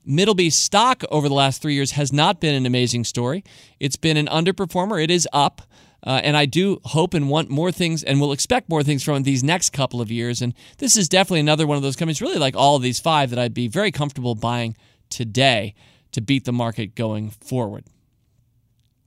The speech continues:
All right, so Middleby underperforming by thirty-eight percentage points, and that brings us to a final total for this review. When you sum it all up,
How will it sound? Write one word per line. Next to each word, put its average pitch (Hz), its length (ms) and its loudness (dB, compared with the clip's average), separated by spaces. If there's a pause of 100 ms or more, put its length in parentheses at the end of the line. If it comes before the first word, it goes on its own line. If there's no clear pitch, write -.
(180)
All 175 220 4
right, 127 200 4
so 160 160 2
Middleby 202 600 2
underperforming 190 800 0
by 143 160 4
thirty-eight 185 560 0
percentage 202 480 0
points, 202 340 0
and 143 140 0
that 160 180 2
brings 175 240 0
us 165 200 -2
to 165 160 0
a 143 40 0
final 135 460 -2
total 143 400 -2
for 123 180 -8
this 120 260 -4
review. 156 400 2
When 156 140 0
you 127 120 0
sum 214 280 2
it 208 80 6
all 180 220 8
up, 175 200 2